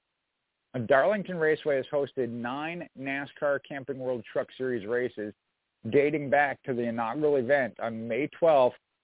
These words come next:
two thousand one. First series race at the one point three six six mile track was won by a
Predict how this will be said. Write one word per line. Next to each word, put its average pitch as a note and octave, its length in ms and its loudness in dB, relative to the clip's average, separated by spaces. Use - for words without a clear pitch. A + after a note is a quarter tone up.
two F#3+ 140 0
thousand C3 640 0
one. C#3 340 0
First C#3+ 280 4
series D3+ 300 2
race D3+ 300 4
at C#3+ 120 -2
the C3+ 80 0
one C#3 240 -6
point D3 260 -6
three C#3 260 -2
six C#3+ 220 -2
six D3 200 4
mile C3+ 280 -2
track D#3 360 -2
was D3 200 2
won C#3+ 340 0
by B2+ 240 6
a A#2+ 160 6